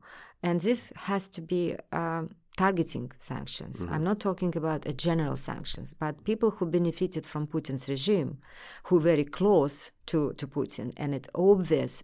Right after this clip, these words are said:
Speaker 1: they are exhausted, uh, resource of Russia, like trading with oil and gas,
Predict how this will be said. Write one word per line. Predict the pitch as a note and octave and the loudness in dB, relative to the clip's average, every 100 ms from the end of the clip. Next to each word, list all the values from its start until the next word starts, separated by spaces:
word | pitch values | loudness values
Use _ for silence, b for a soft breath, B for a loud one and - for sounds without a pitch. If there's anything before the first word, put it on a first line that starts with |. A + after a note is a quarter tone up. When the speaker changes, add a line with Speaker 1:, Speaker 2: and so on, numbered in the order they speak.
| - | -8
Speaker 1:
they | C3 D#3 D#3 - | 0 2 2 0
are | D#3 D3+ D3 B B | -2 -2 -4 B B
exhausted, | - C3+ C#3+ F#3 F#3 - D#3 C3+ - - | -6 0 6 6 4 2 0 0 -6 -10
uh, | D3+ D3 D#3 | -6 -4 0
resource | D3+ - C4 A3 D3+ - | 2 4 8 8 6 0
of | C3+ - | -6 0
Russia, | D#3+ C3+ - C#3 C#3 | 2 2 -2 -6 -6
like | - C#3 C3 - | -4 -4 -4 -4
trading | - E3+ D3 D3+ C#3+ | 2 2 4 0 -2
with | C#3 - | -6 0
oil | D#3 D#3 D3+ | 2 2 0
and | C#3+ C#3+ | -2 -2
gas, | C#3+ D3 B2+ - | 0 2 0 -6